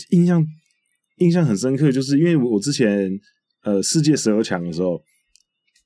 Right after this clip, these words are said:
有些国外的队伍会来台湾比赛，比预赛什么，然后我刚好那时候，呃，上一-，上上届的时候，我刚好是在，呃，大会内部工-，当工作人员，我是新闻组的，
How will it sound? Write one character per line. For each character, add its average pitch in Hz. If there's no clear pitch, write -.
有 113
些 131
国 120
外 123
的 113
队 123
伍 98
会 107
来 101
台 95
湾 101
比 90
赛， 87
比 92
预 113
赛 107
什 90
么， 87
然 98
后 120
我 107
刚 120
好 117
那 117
时 110
候， 110
呃， 95
上 123
一-， 110
上 156
上 135
届 123
的 101
时 92
候， 107
我 92
刚 113
好 101
是 87
在， 101
呃， 90
大 127
会 123
内 120
部 107
工-， 101
当 107
工 104
作 101
人 85
员， 85
我 101
是 117
新 123
闻 101
组 98
的， -